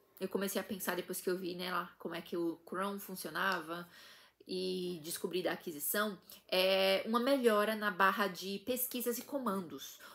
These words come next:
O Chrome, como a maioria dos aplicativos de calendário e de gerenciamento de tarefas que a gente tem fora,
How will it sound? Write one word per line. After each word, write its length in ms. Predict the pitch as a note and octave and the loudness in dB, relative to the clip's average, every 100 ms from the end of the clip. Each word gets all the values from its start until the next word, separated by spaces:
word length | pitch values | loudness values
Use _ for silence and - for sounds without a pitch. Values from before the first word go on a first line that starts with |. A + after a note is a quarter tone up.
| A#3 | 0
O 140 | D4+ | 0
Chrome, 520 | D4+ C4+ G#3+ A#3 A#3 D3+ - | 2 0 2 2 0 -6 -12
como 360 | - G3+ G3+ G3 | -4 -2 -2 -2
a 40 | |
maioria 360 | G3 G3+ G3+ A3 | -2 -2 0 0
dos 120 | G3+ | 0
aplicativos 640 | F3+ - - G3+ F#3 F3 E3+ | -6 -6 -6 -4 -2 -2 -4
de 240 | D3+ G3 | -4 -4
calendário 760 | - F3 E3+ E3+ F3 E3+ E3 - | -2 -4 -2 0 0 0 -2 -2
e 240 | A3 A#3 | 0 0
de 220 | G3 F3+ F3 | -2 -4 -2
gerenciamento 540 | F3+ E3 F3 E3 D3+ | -4 -4 -8 -10 -10
de 120 | D#3+ | -8
tarefas 440 | D#3 D#3 E3 - - | -4 -2 -2 -4 -8
que 80 | |
a 40 | F3 | -8
gente 200 | E3+ - | -8 -6
tem 160 | F3 | -8
fora, 400 | D#3+ F#3+ G3 D#3 | -6 -2 -2 -2